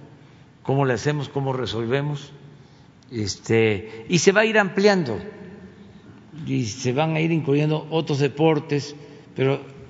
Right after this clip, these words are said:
es empezar, es empezar para tener ya en lo que es la educación formal,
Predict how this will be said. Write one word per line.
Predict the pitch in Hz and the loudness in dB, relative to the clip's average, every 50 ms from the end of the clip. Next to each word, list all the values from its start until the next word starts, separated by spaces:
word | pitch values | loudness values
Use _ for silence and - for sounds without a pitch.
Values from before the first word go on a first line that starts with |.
| - | -2
es | - 180 196 180 | 2 2 4 6
empezar, | 214 185 143 156 135 - 123 113 101 - - - - - - - - - - - - - - 170 - - - - - - - - | 4 4 4 2 0 2 2 -2 -2 -2 -8 -16 -18 -18 -18 -20 -20 -20 -20 -20 -20 -20 -18 -18 -18 -18 -20 -20 -20 -20 -20 -6
es | - 151 143 | -4 0 0
empezar | 170 160 127 135 127 117 160 175 180 190 - - - - - - - - - - - - - - - - - - - - | 0 0 0 -4 -2 2 2 2 2 0 -6 -14 -18 -18 -18 -20 -20 -20 -20 -20 -20 -20 -20 -20 -20 -20 -20 -20 -8 -4
para | 135 127 123 123 117 117 - - - - | -2 0 2 0 0 -2 -6 -14 -16 0
tener | - 143 143 135 143 156 175 190 185 185 - - - - - - - - - - - - - - - - - | 2 2 4 4 4 4 4 2 2 0 -6 -12 -14 -16 -16 -18 -18 -18 -18 -20 -20 -20 -20 -20 -20 -16 -10
ya | 117 110 131 131 135 131 131 - - | -2 2 2 2 2 0 -4 -10 -6
en | 127 120 120 113 110 | -4 -2 -2 0 2
lo | 113 107 104 | 0 0 0
que | - 151 | 0 0
es | 151 - - - - | 0 0 -2 -4 -4
la | 110 113 | -4 -2
educación | 113 117 113 117 110 107 170 175 151 | -2 -2 -2 -4 0 2 2 2 2
formal, | - - 143 123 113 117 127 151 175 202 226 220 | 2 2 2 2 2 2 2 2 2 2 0 -6